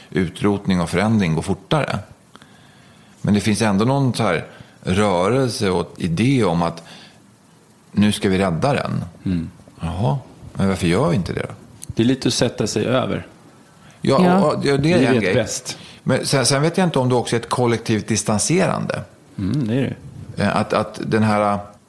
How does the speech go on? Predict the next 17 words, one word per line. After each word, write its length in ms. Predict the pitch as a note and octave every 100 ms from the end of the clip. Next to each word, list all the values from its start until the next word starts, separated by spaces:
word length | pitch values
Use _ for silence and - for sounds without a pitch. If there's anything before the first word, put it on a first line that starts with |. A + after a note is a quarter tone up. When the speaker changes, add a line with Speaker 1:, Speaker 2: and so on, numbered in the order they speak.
| - -
Speaker 2:
För, 160 | - -
för 100 | C3+ C#3
den, 320 | C#3 D3+ B2
den 200 | C#3+ D#3
sekunden 500 | - - E3 D#3+ A#2
som 160 | A#2+ A#2
du 60 |
ska 120 | G#2+
hjälpa 540 | A2+ C#3 C3 G2+ - G2
någon 200 | A#2 A2
annan, 340 | C3+ - - - _ - - - - - - - - - - - - _ -
då 140 | - A2+
har 80 | B2
du 60 |
ju 80 | A#2
distanserat 760 | G#2 G2 A2 F#2+ - G#2+ G#2+
dig. 160 | -